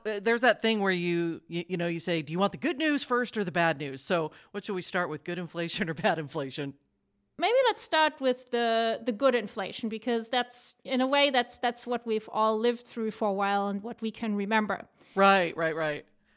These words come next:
Speaker 1: Okay, so explain for us what is behind good inflation. What does that look like?
Speaker 2: So good inflation is the inflation that happens when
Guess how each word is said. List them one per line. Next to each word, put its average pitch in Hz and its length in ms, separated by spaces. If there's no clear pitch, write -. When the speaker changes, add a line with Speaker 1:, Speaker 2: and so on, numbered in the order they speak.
Speaker 1:
Okay, 320 300
so 285 600
explain 403 420
for 233 280
us 214 360
what 208 280
is 208 120
behind 151 880
good 151 200
inflation. - 760
What 294 400
does 190 200
that 135 280
look - 240
like? - 400
Speaker 2:
So 320 200
good 403 220
inflation 330 720
is 269 540
the 247 180
inflation 269 600
that 269 160
happens 220 600
when 208 380